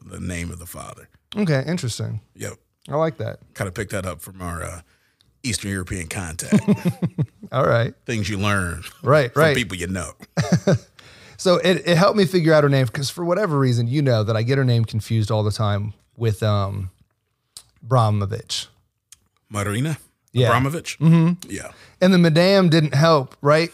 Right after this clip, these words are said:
Speaker 2: 'Cause I'm like, "Madame Marina Abramovich Blavatsky?" Like, I don't know.
Speaker 1: It's a lot.
Speaker 2: It's a lot.
Speaker 1: Yeah.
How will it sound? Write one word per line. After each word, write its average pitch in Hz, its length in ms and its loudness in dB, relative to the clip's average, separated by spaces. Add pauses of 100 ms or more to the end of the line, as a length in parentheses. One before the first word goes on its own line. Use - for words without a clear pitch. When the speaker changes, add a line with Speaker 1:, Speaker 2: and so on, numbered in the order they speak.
Speaker 2:
'Cause 156 180 0
I'm 156 160 4
like, 143 300 4
"Madame 156 560 4
Marina 165 580 4
Abramovich 151 640 2 (220)
Blavatsky?" 156 680 2
Like, 143 260 0
I 165 160 0
don't 135 220 0
know. 143 280 4
Speaker 1:
It's 120 120 0
a 202 40 0
lot. 165 340 2 (100)
Speaker 2:
It's 175 200 2
a 165 80 4
lot. 131 340 4
Speaker 1:
Yeah. 104 200 -6